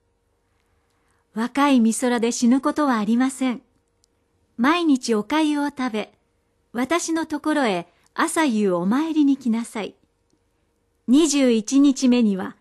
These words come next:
イボを全部落としてあげます。そうしたら、イボの数だけ団子を作って供えなさい。」娘は早速お地蔵様のお告げに従いました。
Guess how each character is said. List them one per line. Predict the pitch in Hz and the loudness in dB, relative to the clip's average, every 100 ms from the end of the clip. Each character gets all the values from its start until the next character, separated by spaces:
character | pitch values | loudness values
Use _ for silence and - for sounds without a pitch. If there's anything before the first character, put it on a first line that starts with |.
| _ _ _ | _ _ _
イ | 247 285 | 0 2
ボ | 262 226 | 4 2
を | 208 | 0
全 | 220 339 | 0 0
部 | 359 | 0
落 | 302 285 | -2 -2
と | 285 | -6
し | 302 | -6
て | - | -6
あ | 233 | -6
げ | 208 202 | -4 -6
ま | 180 | -8
す。 | - - _ _ _ _ _ _ _ _ _ | -14 -20 _ _ _ _ _ _ _ _ _
そ | - - 349 | -10 -4 -4
う | |
し | 381 - | -4 -4
た | 320 | -4
ら、 | 247 190 - _ _ _ | -2 -4 -10 _ _ _
イ | 277 | -2
ボ | 359 359 | 2 2
の | 254 208 | 2 0
数 | 208 190 202 | -6 -6 -6
だ | 208 | -6
け | - 185 - _ _ | -6 -8 -8 _ _
団 | 180 226 339 | -4 -2 0
子 | 349 | 0
を | 330 320 | -2 -4
作 | - 285 | -6 -8
っ | |
て | - 185 | -8 -10
供 | 175 208 208 | -8 -4 -2
え | 220 196 | -2 -4
な | 190 | -6
さ | 208 180 | -10 -14
い。」 | - _ _ _ _ _ _ _ _ _ _ _ _ _ _ _ | -14 _ _ _ _ _ _ _ _ _ _ _ _ _ _ _
娘 | 190 220 - 262 240 | -4 -4 2 2 2
は | 202 | -2
早 | - 208 | -4 -10
速 | - 302 311 285 277 _ _ | -8 -8 -4 -4 -6 _ _
お | - | -6
地 | 208 294 | 0 0
蔵 | 294 302 | 0 -2
様 | 285 254 240 | -2 -2 0
の | 226 | -2
お | 233 | -4
告 | 254 226 | -2 0
げ | |
に | 220 | 0
従 | 220 - 247 226 214 | -2 -4 -4 -2 -4
い | |
ま | 185 | -6
し | 208 - | -8 -12
た。 | 190 | -14